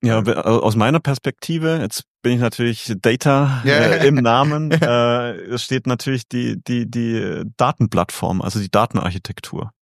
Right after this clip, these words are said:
Speaker 2: Ja.
Speaker 1: So, also ich muss im Prinzip schon auf alle Daten zugreifen können, alle Systeme müssen offene Schnittstellen
Speaker 2: Ja.
Speaker 1: haben, ich brauche eine gute Data Governance.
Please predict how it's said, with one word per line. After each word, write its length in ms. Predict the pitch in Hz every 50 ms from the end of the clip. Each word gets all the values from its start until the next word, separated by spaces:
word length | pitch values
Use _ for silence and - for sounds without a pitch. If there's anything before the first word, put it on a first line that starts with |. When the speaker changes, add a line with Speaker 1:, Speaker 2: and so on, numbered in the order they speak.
| _ -
Speaker 2:
Ja. 120 | 104 101 - _ _ _ _ _ _ _ _ _ _ _ _ _ _ _
Speaker 1:
So, 240 | - - - - - - _ _ _
also 180 | - 98 95 92
ich 180 | 90 - -
muss 400 | 110 110 120 120 - - - - - -
im 180 | - - 113 107
Prinzip 320 | 113 113 107 117 117 -
schon 460 | - - 117 117 123 127 127 131 127
auf 260 | - - 107 - -
alle 180 | - 117 123 123
Daten 340 | 104 107 107 113 - - 117
zugreifen 580 | - - 147 - - - 131 - 117 - 123 -
können, 300 | - 131 123 123 123 117
alle 200 | - 117 120 120
Systeme 560 | - - 113 - - - 131 123 123 123 117
müssen 260 | 113 117 117 - - -
offene 300 | - 113 - 117 113 110
Schnittstellen 560 | - 143 139 - - - - 127 123 123 120
Speaker 2:
Ja. 60 | 117 107
Speaker 1:
haben, 300 | 117 113 117 117 120 113
ich 100 | 104 -
brauche 140 | - 110 110
eine 100 | 107 101
gute 260 | - - - 117 -
Data 280 | - 110 107 - 107
Governance. 640 | 95 104 101 104 117 117 117 120 117 120 - - -